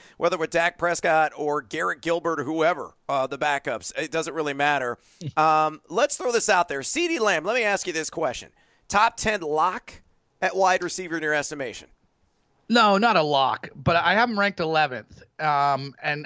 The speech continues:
Speaker 2: you know, there's Keenan Allen, Allen Robinson, Terry McLaurin ranked ahead of him. And then you get into some heavy hitters with Justin Jefferson and D K Metcalf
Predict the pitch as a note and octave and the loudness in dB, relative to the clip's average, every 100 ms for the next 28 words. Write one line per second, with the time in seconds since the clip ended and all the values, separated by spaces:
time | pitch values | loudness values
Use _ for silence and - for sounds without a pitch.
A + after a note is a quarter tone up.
0 | E3+ F#3+ F#3 C#3+ F3+ G3+ - B3 D#3+ E3 | -8 0 2 2 2 -2 0 2 4 4
1 | F3+ E3 E3+ D#3 D#3 E3+ E3+ D#3 C#3+ E3+ | 4 4 2 4 2 2 -2 -10 -4 -2
2 | E3 D3 D#3+ E3 C#3+ C3 C3 D#3 D3 C#3 | -2 -4 -2 2 2 0 -2 0 0 0
3 | B2 C3 C#3 A#2 A#2 A#2 C3 D3+ E3 D3+ | -2 0 0 -2 -4 -4 -4 -2 -2 0
4 | C#3+ C3 C3 C#3 A#2+ C3+ C3 A2+ C#3+ C#3 | -2 -4 -4 -4 0 2 2 2 2 2
5 | B2+ B2 - C3 - C#3 - A#2+ B2+ B2 | 2 0 -4 -8 -2 -2 -2 -4 -2 -2
6 | A2+ B2 A2 A#2+ - A2+ A#2 A2+ - A#2 | -2 -4 -4 -4 -4 0 0 0 0 2
7 | A2+ | 2